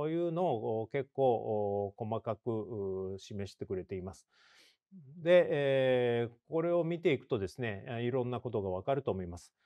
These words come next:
それから、野村総研は、あ、生活者一万人アンケートというのを毎年やってまして、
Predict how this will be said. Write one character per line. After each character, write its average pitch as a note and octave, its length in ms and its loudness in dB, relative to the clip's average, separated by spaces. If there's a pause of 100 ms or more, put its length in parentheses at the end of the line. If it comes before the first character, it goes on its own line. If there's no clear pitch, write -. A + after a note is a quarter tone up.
(180)
そ D3 120 -2
れ C#3 80 2
か E3+ 100 4
ら、 E3+ 180 6
野 D3+ 160 -2
村 G#3 220 4
総 A#3 260 2
研 C#3+ 300 2
は、 E3 340 0
あ、 B2+ 200 -2
生 D#3 180 0
活 E3 160 0
者 E3+ 140 0
一 D#3+ 180 -4
万 E3 180 -2
人 D#3+ 140 -2
ア D#3+ 60 -2
ン D3+ 60 -6
ケ D#3+ 140 0
ー C#3 40 -2
ト C3+ 120 0
と B2 100 -6
い A#2 40 0
う - 20 -4
の G#2 80 -4
を - 20 -4
毎 C#3 280 -2
年 D#3+ 160 -2
や D3+ 120 -2
っ - 40 -6
て - 120 -4
ま D3 120 -2
し - 80 -12
て、 C3+ 300 2